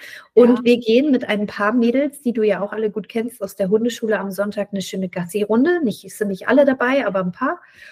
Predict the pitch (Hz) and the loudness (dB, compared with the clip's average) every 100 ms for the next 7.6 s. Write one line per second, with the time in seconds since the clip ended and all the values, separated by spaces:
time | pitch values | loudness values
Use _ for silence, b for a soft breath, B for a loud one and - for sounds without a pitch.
0 | B B 415 269 233 - _ _ _ _ | B B 4 6 4 2 _ _ _ _
1 | 254 262 262 254 269 254 - 269 269 269 | 2 4 2 4 2 2 0 2 2 0
2 | 233 - 226 254 247 240 233 208 196 214 | -8 0 0 2 -2 0 -2 -2 -2 -2
3 | 208 190 185 - 151 175 202 220 214 214 | -2 -4 -10 -8 -4 2 2 2 0 2
4 | 214 208 349 370 240 240 359 - _ _ | -2 4 6 6 2 0 0 -2 _ _
5 | _ 349 - _ _ B B 302 - 277 | _ -6 -6 _ _ B B -2 2 2
6 | 262 269 233 233 320 339 233 247 _ B | 4 4 4 2 0 0 0 -2 _ B
7 | - 226 254 233 262 | -16 -6 0 4 4